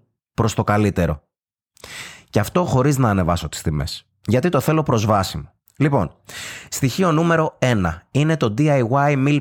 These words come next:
Planner. Αυτό προσθέθηκε στα τέλη της περσινής χρονιάς, ανεπίσημα, φέτος πλέον είναι επίσημο. Αυτό είναι ένα P D F αρχείο, στο οποίο μαθαίνεις τα βασικά της καταμέτρησης, μαθαίνεις τι πρέπει να περιλαμβάνει η διατροφή σου,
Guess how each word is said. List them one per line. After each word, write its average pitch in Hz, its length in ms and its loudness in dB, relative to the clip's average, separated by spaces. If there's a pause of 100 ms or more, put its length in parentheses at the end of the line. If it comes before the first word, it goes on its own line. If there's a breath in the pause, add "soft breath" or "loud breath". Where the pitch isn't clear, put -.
(120)
Planner. 117 440 0 (320)
Αυτό 151 240 -2
προσθέθηκε 147 460 -2
στα 123 240 -2
τέλη 135 260 2
της 101 160 -4
περσινής 101 480 0
χρονιάς, 139 500 0
ανεπίσημα, 156 800 0
φέτος 135 460 -2
πλέον 139 300 2
είναι 143 320 0
επίσημο. 98 600 0 (460 loud breath)
Αυτό 110 260 0
είναι 165 120 0
ένα 160 200 0
P - 40 0 (100)
D 147 120 2
F 143 80 -2
αρχείο, 123 460 0
στο 127 140 -2
οποίο 143 220 0
μαθαίνεις 127 420 0
τα 101 120 0
βασικά 95 360 0
της - 80 -8
καταμέτρησης, 139 800 -2 (300 loud breath)
μαθαίνεις 117 360 0
τι - 80 0
πρέπει 110 240 0
να 110 100 2
περιλαμβάνει 101 560 2
η 95 40 0
διατροφή 101 440 0
σου, 139 280 -2